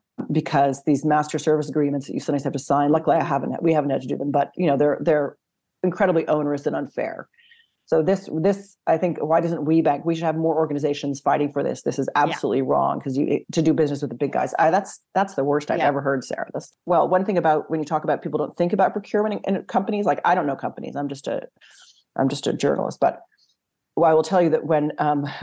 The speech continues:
Speaker 1: when, when people started, that Logitech started this, this big program and got so much attention, the C P O, the chief procurement officer, was, got the attention of the C E O, 'cause this was, you know, people could see how important this was. And he was, he, that's how he,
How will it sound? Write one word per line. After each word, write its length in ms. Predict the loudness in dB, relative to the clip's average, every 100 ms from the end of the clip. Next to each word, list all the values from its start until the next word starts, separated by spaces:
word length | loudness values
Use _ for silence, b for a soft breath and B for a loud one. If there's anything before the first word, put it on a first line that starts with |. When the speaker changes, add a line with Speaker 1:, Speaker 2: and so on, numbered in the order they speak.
| 0
Speaker 1:
when, 200 | 2 2 0
when 200 | -2 0
people 220 | -2 -2
started, 320 | 0 2 4
that 140 | 2
Logitech 440 | 2 0 0 -6 -6
started 400 | -2 0 0 0
this, 260 | -4 -4 -10
this 180 | -10 -2
big 240 | 0 0
program 380 | 2 2 2 0
and 60 |
got 140 | -2 -6
so 220 | -2 0
much 160 | 0 -6
attention, 640 | -4 -2 -2 -2 -2 -4 b _ _ 0
the 100 | 0
C 240 | 2 2
P 260 | 2 4 4
O, 180 | 6 4
the 100 | 2
chief 300 | 0 -2 -2
procurement 360 | -2 0 2
officer, 280 | 2 0 -2
was, 160 | -6 -8 _ _ _
got 140 | -2
the 60 | -2
attention 320 | -2 -2 -2
of 40 | -6
the 80 |
C 200 | -2 0 2
E 160 | 4
O, 180 | 4 0
'cause 140 | -4 -2
this 180 | 0
was, 240 | 2 0 -2 -10
you 80 | -2
know, 80 | -2
people 220 | 2 0
could 120 | 0
see 180 | -2 0
how 160 | 2 2
important 360 | 2 -2 -2
this 160 | -6 -6
was. 220 | -6 -4
And 100 | -2
he 80 | 0
was, 120 | -2
he, 140 | 0 2
that's 260 | 4 2
how 200 | 4 4
he, 160 | 4 -2